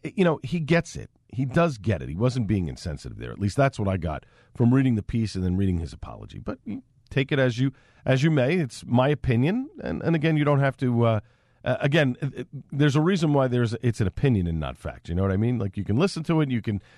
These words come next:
make your own judgment about it. Uh, that's totally up to you. Now, anyway, let's get back into some more beer news. The first ever Craft Beer Marketing Awards, the C M B A, the Crushy winners,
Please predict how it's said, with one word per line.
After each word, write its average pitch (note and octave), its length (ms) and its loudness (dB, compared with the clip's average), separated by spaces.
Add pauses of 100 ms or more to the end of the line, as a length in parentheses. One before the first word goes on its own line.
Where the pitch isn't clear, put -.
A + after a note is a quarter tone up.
(140)
make D3 160 2
your C#3+ 160 4
own C3+ 140 2
judgment A#2 340 0
about A2+ 280 2
it. A2 100 -4 (320)
Uh, G#2 160 0
that's A#2 260 0
totally G2 380 0
up D#2+ 100 -8
to D2+ 100 -8
you. C2 140 -4
Now, E2+ 140 -2
anyway, C#3+ 440 2 (800)
let's D#3 240 0
get C#3+ 140 0
back E3 180 2
into C#3 140 0
some C#3 160 2
more C#3 180 4
beer C#3 240 0
news. A#2 260 0 (340)
The D3+ 60 0
first C4 300 0
ever A3 180 2
Craft G3+ 320 0
Beer F3 160 2
Marketing D#3 540 2
Awards, A#2 460 0
the A2 100 -6
C D#3 220 -2
M C#3+ 100 2
B B2+ 220 0
A, C3 80 2
the A2 240 -2
Crushy - 420 0
winners, A#2 380 0